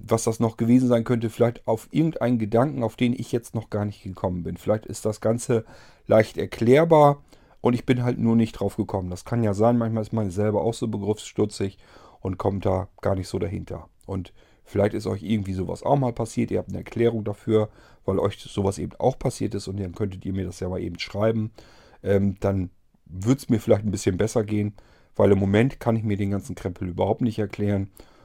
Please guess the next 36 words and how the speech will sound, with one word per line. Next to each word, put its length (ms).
Und 260
ich 240
hätte 200
gerne 300
eine 60
Erklärung 560
dafür, 480
weil 160
ich 120
eben 200
so 140
gestrickt 760
bin, 240
dass 180
ich 140
eben 140
sage, 360
es 180
gibt 200
für 140
alles 240
eine 60
Erklärung 420
und 140
die 40
möchte 240
ich 80
jetzt 220
dann 140
ganz 180
gerne 300
wissen. 280
Also, 500
wenn 160
ihr 120
irgendwie 520